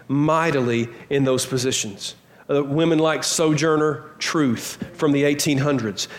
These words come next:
She was an African-American itinerant evangelist who had escaped from the horrors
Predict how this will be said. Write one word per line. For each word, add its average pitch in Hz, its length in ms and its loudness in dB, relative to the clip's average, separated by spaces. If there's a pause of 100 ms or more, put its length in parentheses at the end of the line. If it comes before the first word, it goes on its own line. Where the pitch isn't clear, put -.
She - 200 0
was 139 140 2
an 139 80 2
African-American 156 840 2
itinerant 156 720 0
evangelist 147 800 0 (240)
who 160 160 6
had 147 100 6
escaped 170 540 2
from 156 200 4
the 135 80 4
horrors 170 680 4